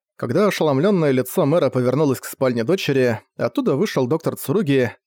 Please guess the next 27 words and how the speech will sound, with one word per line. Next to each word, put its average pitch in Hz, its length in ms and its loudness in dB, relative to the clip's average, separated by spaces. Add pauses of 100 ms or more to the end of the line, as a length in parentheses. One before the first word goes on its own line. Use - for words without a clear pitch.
(260)
Увидев 180 400 -2
мэра, 170 220 2
он 160 160 2
довольно 135 360 2
улыбнулся, 123 800 0 (300)
плечи 202 320 -2
мэра 139 240 2
опустились, 127 580 -2
и - 20 2
он 156 140 0
глубоко 131 360 0
вздохнул. 123 720 -4 (320)
«Могу 123 480 -2
я 226 160 2
её 185 260 4
увидеть?» 127 600 -2 (380)
Ди 123 280 -2
молча 160 380 2
отступил 135 420 -2
в - 60 -6
сторону, 143 500 0 (300)
и 117 160 -2
мэр 127 220 2
скрылся 123 500 -2
в - 40 -14
спальне 123 380 0
дочери. 120 600 -4